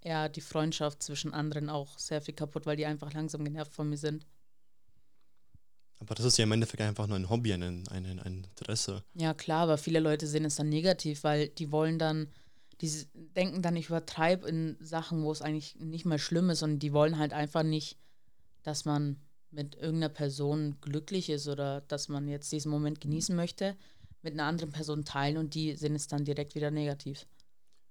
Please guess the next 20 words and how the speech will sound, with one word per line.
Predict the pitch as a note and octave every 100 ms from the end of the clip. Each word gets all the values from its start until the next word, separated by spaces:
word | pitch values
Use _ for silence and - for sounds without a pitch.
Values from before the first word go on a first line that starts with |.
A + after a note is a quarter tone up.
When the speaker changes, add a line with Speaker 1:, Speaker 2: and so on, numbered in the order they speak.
| - - - -
Speaker 2:
Denkst | G2 -
du, |
es | A2+
ist | A#2 A2+
dann | A2
auch | A2 -
so | A2+
ein, | G#2+ G#2+ G#2+ G#2 - - - - - - - - -
man | A2+ A2
will | A#2
sich | A2 A2 - - -
unterhalten, | A#2 G#2+ G#2+ G2+ G#2 G#2+ G#2+
aber | G2+ G#2+ - -
es | -
kommt | - G#2 - - - -
nur | A#2 A#2 A2+ -
ein | G#2+ A#2+ A#2+
Thema | B2+ B2+ C#3
zurück? | - C#3+ D3+ - - -
Speaker 1:
Ja, | E3+ E3